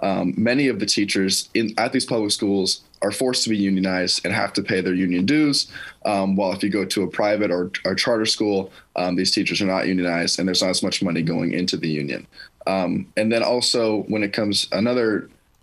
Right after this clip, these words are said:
um, opponent would be Democratic politicians, because union dues overwhelmingly, like, we're talking ninety-nine percent,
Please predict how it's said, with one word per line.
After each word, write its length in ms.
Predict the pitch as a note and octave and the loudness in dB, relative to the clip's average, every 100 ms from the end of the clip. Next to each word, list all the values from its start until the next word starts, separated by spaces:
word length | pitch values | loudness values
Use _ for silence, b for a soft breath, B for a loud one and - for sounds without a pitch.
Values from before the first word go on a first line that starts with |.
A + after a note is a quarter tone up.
| - | -6
um, 260 | E2+ E2 E2 | -2 -2 -2
opponent 460 | F2+ - D3+ C3+ G#2+ | -2 0 0 2 0
would 120 | G2+ | 0
be 100 | G2+ | 2
Democratic 500 | G#2 G2+ F#2+ F#2 F2+ | 2 0 0 -2 -2
politicians, 640 | F#2 E2+ F#2 F2 F#2+ F2 | -4 -2 -2 -2 -2 -2
because 520 | F#2 F#2 G2 F2+ - B B | -4 -2 -2 -2 -4 B B
union 380 | - A#2+ A#2 G#2 | -2 2 2 2
dues 420 | G2 F#2+ F#2 - - | 2 2 0 -2 0
overwhelmingly, 960 | B2+ B2 B2 G#2+ A2 G#2+ G2 F2+ F2 | 0 2 0 2 0 2 0 0 -2
like, 200 | E2+ F#2 | -2 -2
we're 80 | A2 | 0
talking 300 | A2+ G2+ G#2+ | 0 0 0
ninety-nine 380 | G2 F#2 F#2 F2+ | 0 2 0 0
percent, 400 | F#2+ - F#2+ E2+ | 0 0 0 -4